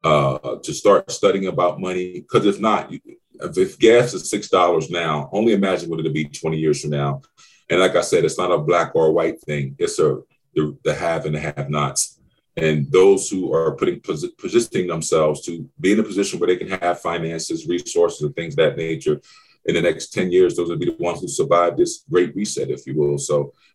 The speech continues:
uh, stocks, crypto. I wouldn't invest in real estate at the current time.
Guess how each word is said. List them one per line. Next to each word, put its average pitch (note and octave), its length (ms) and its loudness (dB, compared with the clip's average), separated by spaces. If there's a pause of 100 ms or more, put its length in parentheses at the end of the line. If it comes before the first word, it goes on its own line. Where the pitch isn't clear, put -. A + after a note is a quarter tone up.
(100)
uh, C#2+ 360 0
stocks, - 520 2
crypto. G2 720 2 (480)
I F#2+ 100 2
wouldn't A2+ 360 4
invest G#2 340 -2
in F#2 100 -6
real G2 160 2
estate G2 320 0
at F#2 80 0
the F2 60 -8
current F#2 320 -6
time. G2 480 -2